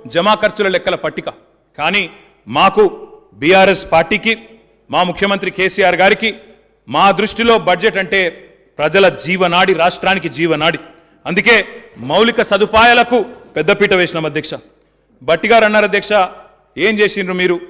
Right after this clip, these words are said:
ఏమి ఇయ్యలే పైసలు, పల్లెలకు ఏమి ఇయ్యలే, దేనికి ఏమి ఇయ్యలే అని ఎత్తేసినట్టు మాట్లాడిండు అధ్యక్ష. ఇగో లెక్కలు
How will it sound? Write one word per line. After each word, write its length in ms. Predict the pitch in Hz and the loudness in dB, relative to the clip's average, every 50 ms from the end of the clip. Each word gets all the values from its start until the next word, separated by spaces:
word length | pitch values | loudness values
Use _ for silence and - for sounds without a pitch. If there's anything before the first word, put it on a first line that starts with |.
| - | -10
ఏమి 460 | 135 151 185 202 220 233 240 240 240 240 | -6 -2 0 2 2 2 2 0 0 0
ఇయ్యలే 180 | 233 233 220 | -2 -2 -2
పైసలు, 300 | 214 226 202 175 - 190 - - _ _ _ _ _ _ _ _ _ _ _ _ - | -2 -4 -4 -6 -6 -10 -12 -14 _ _ _ _ _ _ _ _ _ _ _ _ -4
పల్లెలకు 360 | 156 170 185 185 175 - 175 | -2 0 0 -2 -2 -2 -2
ఏమి 140 | 180 190 196 | -2 -2 0
ఇయ్యలే, 520 | 202 202 202 202 196 190 180 170 170 - - - _ _ - | 0 0 2 2 2 2 0 -2 -6 -10 -18 -20 _ _ -8
దేనికి 400 | - 147 180 214 226 226 - 214 | -2 2 2 2 2 2 0 0
ఏమి 120 | 208 214 | 0 2
ఇయ్యలే 180 | 208 208 208 202 | 2 2 2 0
అని 240 | 202 208 196 180 - - _ _ _ _ _ _ - | 0 -2 -4 -8 -10 -14 _ _ _ _ _ _ -8
ఎత్తేసినట్టు 480 | - 170 165 226 208 - 196 202 202 190 | -8 -4 0 0 0 2 0 -4 -4 -2
మాట్లాడిండు 440 | 165 165 170 - 185 175 180 170 170 | -2 -2 -2 0 0 0 0 0 -4
అధ్యక్ష. 200 | 160 170 160 - | -4 -4 -4 -4
ఇగో 160 | 185 175 165 | -2 -2 -2
లెక్కలు 340 | 156 156 151 - 165 151 | -2 -2 -2 -2 -4 -4